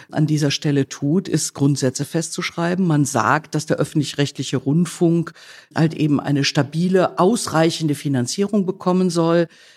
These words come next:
Man sagt, dass die Unabhängigkeit der Aufsichtsgremien verbessert werden soll, die Besetzung dieser Gremien transparent sein soll.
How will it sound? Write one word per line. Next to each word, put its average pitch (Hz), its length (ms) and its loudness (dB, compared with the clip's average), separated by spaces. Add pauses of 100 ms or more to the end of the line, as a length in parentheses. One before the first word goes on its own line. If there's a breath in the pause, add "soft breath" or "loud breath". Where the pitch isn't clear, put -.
(120)
Man 151 160 4
sagt, 143 320 -2
dass 135 180 -4
die 123 140 -2
Unabhängigkeit 156 1000 0
der 120 140 -2
Aufsichtsgremien 151 1000 0
verbessert 147 580 -4
werden 143 240 2
soll, 139 200 0
die 143 200 -6
Besetzung 151 520 0
dieser 143 220 0
Gremien 143 440 0
transparent 139 720 -2
sein 143 300 0
soll. 139 280 2